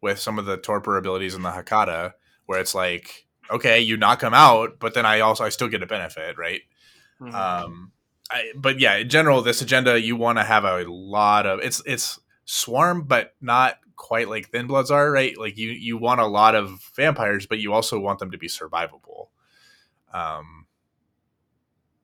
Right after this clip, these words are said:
Speaker 1: or, I mean, I guess you could always try to play, like, put five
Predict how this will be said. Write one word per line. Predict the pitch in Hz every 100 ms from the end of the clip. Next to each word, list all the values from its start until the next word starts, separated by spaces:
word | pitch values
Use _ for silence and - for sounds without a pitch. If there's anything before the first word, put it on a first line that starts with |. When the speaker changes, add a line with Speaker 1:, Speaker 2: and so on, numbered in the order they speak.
| _ 113
Speaker 1:
or, | 104
I |
mean, | 98 92
I | 98
guess | 117 113
you | 107
could | 110
always | 101 101
try | 117 104
to |
play, | 95 104 92 92
like, | 90 87 -
put | 117 -
five | 110 110 107